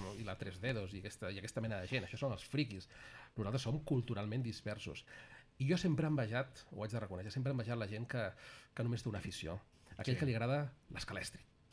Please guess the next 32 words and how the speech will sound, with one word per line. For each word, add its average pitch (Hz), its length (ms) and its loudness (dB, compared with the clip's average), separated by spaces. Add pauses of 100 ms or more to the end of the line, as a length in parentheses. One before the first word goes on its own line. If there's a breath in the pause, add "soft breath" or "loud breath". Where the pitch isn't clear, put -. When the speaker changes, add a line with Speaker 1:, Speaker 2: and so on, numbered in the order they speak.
(100)
Speaker 1:
per - 140 8
exemple. - 400 4 (100)
Speaker 2:
<laughs> - 160 -6
Speaker 1:
I 127 80 6
és 120 80 6
més, 113 220 2
dintre 139 200 4
l'escalèstric 131 380 2
només 113 220 2
li - 40 -2
agraden 135 300 4 (420 soft breath)
els - 200 -4 (100)
cotxes 127 320 0
de 104 60 -2 (240)
Fórmula 110 340 0
un, 156 160 2 (380 loud breath)
eh, 95 340 -2
dels 101 240 -4
setanta 127 320 0
i 143 40 4
els 120 120 0
vuitanta. 95 400 -6 (320)
I 120 80 -2
ja 110 80 0
està. 90 220 -6 (160)
I 127 140 2
ella 160 120 6
només 147 240 4
es 131 160 0
centra 156 320 2
a 135 40 2
saber 139 280 4